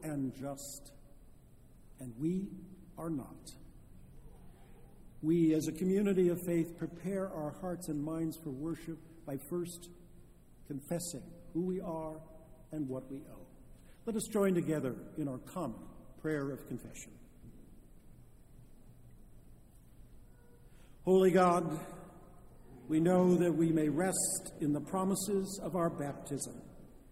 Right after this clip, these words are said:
We know that your grace rests on us this day and every day. Never for a moment are we outside of your constant care.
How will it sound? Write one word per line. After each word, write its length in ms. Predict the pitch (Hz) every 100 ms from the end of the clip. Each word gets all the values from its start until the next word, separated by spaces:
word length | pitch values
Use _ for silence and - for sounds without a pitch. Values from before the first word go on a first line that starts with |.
| - - -
We 120 | 151 180
know 380 | 190 196 190
that 280 | 175 175 175
your 200 | 170 160
grace 720 | - 190 196 135 - - - -
rests 340 | 147 190 - 175
on 160 | 170
us 360 | 165 165 - -
this 220 | 160 - -
day 340 | 175 202 208 196 - - - -
and 220 | 175 185 185
every 300 | 165 139 127
day. 240 | 120 104 - - - - - - - - -
Never 560 | 170 220 202 208 208 -
for 180 | 208 208
a 40 |
moment 560 | 202 220 185 120 - - - -
are 100 | 156
we 180 | 165 185
outside 800 | 165 175 175 - 196 190 190 180 -
of 140 | 151
your 140 | 151 147
constant 640 | - 175 170 - 165 165 - -
care. 340 | 143 110 -